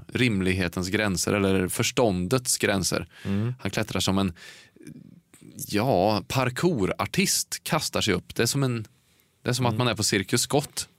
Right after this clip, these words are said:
Speaker 1: Alltså, och det, han är ju, ja, men han är ju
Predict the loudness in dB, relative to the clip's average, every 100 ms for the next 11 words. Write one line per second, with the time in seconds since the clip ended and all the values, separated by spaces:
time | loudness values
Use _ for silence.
0 | _ -2 2 2 2 0 -2 -2 0 2
1 | 4 4 2 -2 _ _ _ 0 2 2
2 | 0 -2 -2